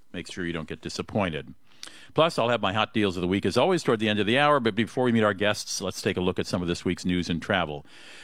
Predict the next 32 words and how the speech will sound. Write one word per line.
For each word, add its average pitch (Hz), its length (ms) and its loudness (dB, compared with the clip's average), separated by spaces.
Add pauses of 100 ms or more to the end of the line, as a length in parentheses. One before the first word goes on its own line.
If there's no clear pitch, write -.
(140)
One 147 180 4
day 165 180 2
after 160 200 2
the 135 100 4
Egyptian 143 360 2
government's 135 400 2
brutal 127 280 2
crackdown 135 440 2
on 120 120 2
demonstrators, 139 680 2
the 101 80 0
U 104 160 4
S 101 140 0
government 98 320 0
ratcheted 101 520 2
up 95 140 0
its 92 160 -4
warnings 101 460 0
to 104 100 0
Americans. 104 680 2 (240)
The - 80 -14
State - 320 -2
Department 101 440 0
issued 101 200 0
a 90 60 0
travel 135 460 2
warning. 131 600 2 (480)
That's 76 220 -8
different 110 280 -2
than 147 100 0
an 160 100 0
advisory. 156 640 -2